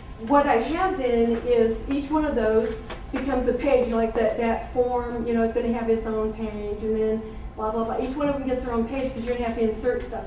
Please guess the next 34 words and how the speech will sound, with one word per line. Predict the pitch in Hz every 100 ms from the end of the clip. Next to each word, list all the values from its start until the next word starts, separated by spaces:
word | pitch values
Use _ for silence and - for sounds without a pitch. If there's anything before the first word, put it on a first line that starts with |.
| -
there. | - - - - - - -
And | 240 233
then, | 247 240 240 240 -
uh, | 226 214 208 - -
when | 240
I | 233 226
get | 247 240 233 -
here, | 330 349 285 226 247 - - - - 254
this | 247
is | 247
where | 254 254
I | 247
start, | - 254 240 - 247
you | 226
start | 220 247 220
writing, | 277 311 233
is | 220 226
at | 226
your | 226
project | 240 226 240 -
description, | 220 - 311 370 370 233 220 226 - -
and | 226
you've | 233
already | 233 233
got | 285 262 - - -
some | - 247
headings | 240 226 226 269 -
right | 247 240 -
there. | 247 220 220 349 - - - - 247
And | 247 254
then, | 254 254 269 269 - -
uh, | 226 233 220 - - - -
so | - 277 269 -
by | 269 247